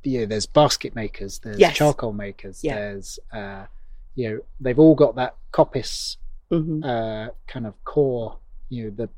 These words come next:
Speaker 1: the method of managing the woods and
Speaker 2: Yeah.
Speaker 1: getting the, the timber, but they're all doing something a bit different with it.
Speaker 2: Yeah.
Speaker 1: And it really is a, a wide-ranging, uh, area, isn't it?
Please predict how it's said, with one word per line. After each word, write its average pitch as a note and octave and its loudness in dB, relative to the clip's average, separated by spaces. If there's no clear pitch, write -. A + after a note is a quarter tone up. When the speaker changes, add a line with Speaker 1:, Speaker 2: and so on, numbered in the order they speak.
Speaker 1:
the A2+ -6
method A#2+ -4
of A2 -6
managing A2+ -8
the G#2 -8
woods G#2+ -6
and G#2 -8
Speaker 2:
Yeah. A2+ -6
Speaker 1:
getting G#2 -12
the, G#2 -10
the - -16
timber, A#2 -6
but A#2+ -8
they're A2+ -4
all B2 2
doing A2+ 0
something - -10
a G2 -10
bit - 0
different B2 -8
with B2 -6
it. F#2 -12
Speaker 2:
Yeah. A#2+ -6
Speaker 1:
And G#2+ -12
it G#2+ -6
really B2 2
is A#2+ -2
a, G#2+ -8
a A2+ -12
wide-ranging, G#2+ -6
uh, G2 -14
area, A2 -14
isn't - -20
it? - -20